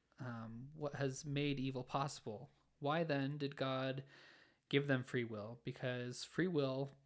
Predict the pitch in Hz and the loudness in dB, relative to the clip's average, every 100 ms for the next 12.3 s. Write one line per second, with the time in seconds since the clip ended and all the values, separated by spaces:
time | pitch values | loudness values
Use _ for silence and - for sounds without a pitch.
0 | _ 156 139 156 151 147 - - 143 143 | _ 2 6 6 6 2 -6 0 0 0
1 | - 156 135 135 151 151 - 139 117 117 | 0 2 2 2 2 2 -2 -4 -2 -4
2 | - - 127 131 127 - 131 131 131 131 | -8 -8 -4 -2 -2 -2 0 0 0 -2
3 | 127 - 131 131 123 123 123 120 - - | -2 -2 -2 -2 -6 -8 -8 -8 -10 -10
4 | - - _ _ _ _ - 139 - 139 | -12 -16 _ _ _ _ 2 2 2 0
5 | 127 135 151 143 135 135 135 - 131 - | 0 0 0 2 4 4 2 0 -4 2
6 | 143 135 123 123 - 127 135 139 131 127 | 2 4 -2 -4 -6 -8 -2 2 2 2
7 | 123 131 131 147 147 127 107 127 - - | -2 -4 -2 -2 -2 -4 -8 -12 -16 -20
8 | - - - _ - 131 143 170 156 143 | -20 -20 -20 _ -6 4 8 8 8 6
9 | 143 - - 147 147 139 131 _ _ _ | 4 -2 -4 -2 -2 -4 -8 _ _ _
10 | _ _ _ 131 123 139 _ _ _ _ | _ _ _ -10 -8 -12 _ _ _ _
11 | - - - 143 135 - 117 123 - _ | -20 -10 -4 -2 -4 -4 -6 -8 -12 _
12 | _ - | _ -20